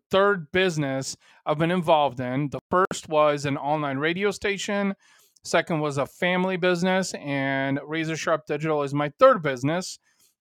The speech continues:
Two out of those three businesses are profitable. The Roz Project, this very podcast you're listening to,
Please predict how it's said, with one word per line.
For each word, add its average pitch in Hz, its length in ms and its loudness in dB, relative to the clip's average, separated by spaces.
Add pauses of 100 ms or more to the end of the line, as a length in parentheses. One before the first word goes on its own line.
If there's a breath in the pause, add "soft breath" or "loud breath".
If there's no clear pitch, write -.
(160)
Two 226 220 8
out 214 180 10
of 214 60 4
those 202 180 4
three 202 180 -4
businesses 160 540 -6
are 135 80 -4
profitable. 135 720 -2 (1600 soft breath)
The 170 80 2
Roz 294 320 6
Project, 151 680 0
this 185 140 2
very 220 240 4
podcast 180 640 -2
you're 151 120 -8
listening 151 380 -2
to, 151 260 -8